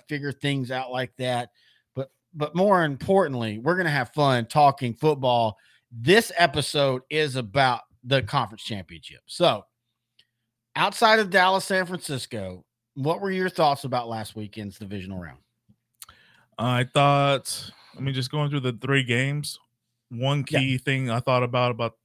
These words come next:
Speaker 2: Kansas City and Jacksonville. Jacksonville made it far.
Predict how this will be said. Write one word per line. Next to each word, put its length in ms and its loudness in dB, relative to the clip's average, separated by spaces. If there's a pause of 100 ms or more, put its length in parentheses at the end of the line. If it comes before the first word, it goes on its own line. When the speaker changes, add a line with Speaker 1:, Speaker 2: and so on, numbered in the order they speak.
Speaker 2:
Kansas 300 -2
City 240 0
and 120 -4
Jacksonville. 680 -4 (840)
Jacksonville 800 2 (180)
made 240 -2
it 100 -6
far. 540 -2